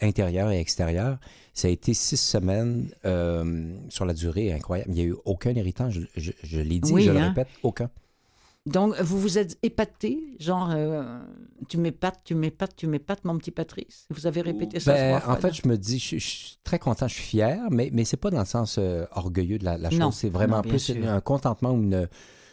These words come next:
Speaker 1: un accord ou une, une appréciation, une joie plus profonde.
Speaker 2: Ouais.
Speaker 1: C'est ce que je dirais de,
Speaker 2: Ouais.
Speaker 1: d'avoir
Speaker 2: Ouais.
Speaker 1: fait la chose. Et beaucoup de gens me disent, « Mais mon Dieu, quel exploit ! » Je dis,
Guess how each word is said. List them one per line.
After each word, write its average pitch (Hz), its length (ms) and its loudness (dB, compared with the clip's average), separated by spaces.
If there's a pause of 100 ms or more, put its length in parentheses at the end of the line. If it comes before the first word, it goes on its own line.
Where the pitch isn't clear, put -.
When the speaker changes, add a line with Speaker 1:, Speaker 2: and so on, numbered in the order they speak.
(200)
Speaker 1:
un 107 120 4
accord 113 420 4
ou 104 80 4
une, 95 140 6
une 92 440 2
appréciation, 107 680 2
une 101 80 4
joie 113 380 4
plus - 260 -6
profonde. 95 480 0
Speaker 2:
Ouais. 143 80 2
Speaker 1:
C'est 135 80 2
ce 127 140 -2
que 117 100 0
je 90 60 0
dirais 92 320 0
de, 82 160 -2
Speaker 2:
Ouais. 143 100 2
Speaker 1:
d'avoir 92 320 0
Speaker 2:
Ouais. - 240 -10
Speaker 1:
fait 107 380 2
la 95 160 -2
chose. 117 480 0 (260)
Et 113 140 4
beaucoup 117 220 2
de 185 40 -4
gens 147 160 2
me 135 80 2
disent, « 127 180 2
Mais 110 120 4
mon 101 160 4
Dieu, 104 160 -2
quel 110 160 0
exploit ! » 123 320 -2
Je 113 140 -6
dis, 110 100 -8